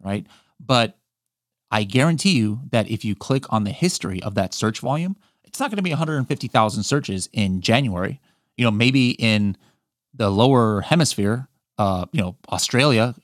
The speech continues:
it's wintertime or something in January, it might be, you know, heavy searches. But in America, at least, if you're selling on Amazon dot com, you're gonna see, like, probably, I don't know, twenty thousand searches in February because most states in America are c-, cold in February, right?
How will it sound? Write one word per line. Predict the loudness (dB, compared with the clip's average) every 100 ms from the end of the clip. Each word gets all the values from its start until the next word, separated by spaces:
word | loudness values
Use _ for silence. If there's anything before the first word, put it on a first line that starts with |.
| -6
it's | -6 -6
wintertime | -2 0 0 0 2 0 0 -4
or |
something | -2 0 0
in | -2 -2
January, | -2 0 0 0
it | 0
might | -2 -4
be, | -6 -6 -4
you | -4
know, | -2
heavy | -2 -2
searches. | -2 -4 -6 -4
But | -2
in | -2
America, | 0 0 0
at | -4
least, | -4 -6 -6 -14 -20 -20 _
if |
you're | -6
selling | -2 2 2
on | 2
Amazon | 0 0 0 0
dot | 0
com, | 2 2 2 -2 -14 -20 _
you're | -6 2 4
gonna | 4 4
see, | 2 2
like, | 2 2
probably, | 0 2 -2 -6 _ -4
I |
don't | -4
know, | -4 -8
twenty | -10 -2 0 2
thousand | 0 0 -2
searches | -4 -6 -8 -10
in | -8
February | -4 -4 -6 -10 -14
because | -10 -4
most | 0 0 0
states | -2 -2
in | -2
America | 0 0 -2
are | -4
c-, | -8 -18 -8
cold | -4 -2 -4 -10 -12
in | -8
February, | -4 -4 -4 -6
right? | -2 -2